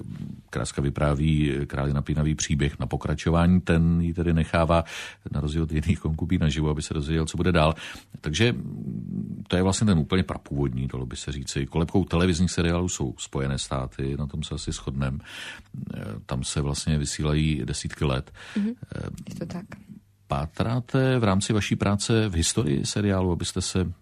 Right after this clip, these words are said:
Speaker 1: o tom žánru dozvěděli něco zajímavého?
Speaker 2: Určitě, určitě. A, em, já jsem, em, televizní a filmovou historii studovala i ve šk-, v rámci, em, studia na famu. A musím říct, že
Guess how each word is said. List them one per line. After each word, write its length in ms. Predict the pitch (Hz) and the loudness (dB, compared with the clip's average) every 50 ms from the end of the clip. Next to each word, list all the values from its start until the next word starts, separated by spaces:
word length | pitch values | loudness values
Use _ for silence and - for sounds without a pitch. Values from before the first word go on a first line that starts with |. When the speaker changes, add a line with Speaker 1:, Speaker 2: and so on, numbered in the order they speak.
| - - - | -16 -16 -12
Speaker 1:
o 80 | - 85 | -10 -4
tom 180 | - 90 90 | 0 2 2
žánru 440 | 85 85 76 80 85 85 76 65 - - _ _ _ _ - | 4 4 4 4 4 4 4 2 -2 -6 _ _ _ _ -16
dozvěděli 420 | - 67 67 71 76 73 71 73 73 | -12 -12 -8 -6 -4 -2 -2 0 -2
něco 220 | 71 - - 80 | -2 -2 -4 -4
zajímavého? 520 | 73 76 78 87 98 104 107 98 90 85 76 101 107 - - - - - - - | -2 -2 0 0 0 -2 -2 -2 -4 -4 -6 -6 -8 -12 -14 -16 -16 -16 -10 -10
Speaker 2:
Určitě, 400 | - - - - 302 - - 196 | -10 -8 -4 -6 -4 -2 -2 -2
určitě. 400 | 185 - - - 233 - 202 - | -2 -2 -6 -6 -4 -2 -2 -4
A, 420 | - - 196 196 202 208 202 202 196 - - - - - - - - - - | -2 -2 -2 -2 0 0 -2 -2 -4 -8 -16 -20 -20 -20 -20 -20 -20 -12 -8
em, 380 | 185 185 185 185 190 190 185 180 | -6 -4 -2 -2 -2 0 0 -2
já 280 | 180 175 175 170 175 | -2 -2 -2 -2 -4
jsem, 200 | 175 - - 196 | -4 -2 -2 0
em, 400 | 196 196 190 190 185 175 170 170 - - - 175 - - - - - - - - - | 2 2 2 0 0 -2 -4 -6 -8 -10 -12 -12 -12 -12 -12 -12 -10 -10 -10 -10 -4
televizní 640 | - 185 185 180 185 185 185 190 170 180 190 196 190 | 0 2 4 6 4 4 2 0 0 2 2 2 2
a 40 | 180 | 0
filmovou 400 | - - 175 180 180 180 180 180 | 0 -2 0 0 0 0 0 0
historii 540 | 175 160 160 - - 185 180 185 185 185 | -2 -2 -4 -6 -6 -4 -2 -2 -2 -4
studovala 520 | 175 - - 170 170 175 170 170 170 175 175 | -4 -6 -8 -6 -6 -4 -4 -4 -4 -4 -4
i 100 | - - | -4 -4
ve 100 | 160 156 | -4 -4
šk-, 380 | 151 - - - - - 160 151 | -4 -6 -6 -10 -8 -6 -6 -4
v 100 | 147 151 | 0 0
rámci, 580 | 170 170 165 165 156 - - 180 170 165 156 156 165 | 2 2 2 0 0 0 0 0 0 0 -2 -4 -6
em, 220 | 160 160 160 - - - 165 - - - - - | -8 -8 -8 -8 -8 -8 -8 -8 -8 -8 -8 -8
studia 440 | - - - 180 165 185 185 180 | -8 -4 -2 0 2 4 4 4
na 100 | 180 165 | 2 2
famu. 460 | 156 - - 185 185 190 196 208 208 202 - - - - - - - - - - - _ - | 0 0 0 2 4 6 4 4 2 -2 -6 -14 -16 -14 -14 -16 -16 -16 -18 -18 -16 _ -6
A 500 | 170 180 180 180 175 170 170 165 165 165 | -4 -2 -2 0 0 0 -2 -2 -2 -2
musím 440 | 170 175 170 - - 202 202 196 190 | -2 -4 -4 -2 0 2 2 2 2
říct, 480 | 180 190 190 180 185 180 175 - - | 2 0 -2 -4 -6 -10 -10 -8 -8
že 580 | 170 160 175 175 175 175 175 175 170 170 170 | -6 -4 -2 -2 -2 -2 -4 -4 -4 -6 -6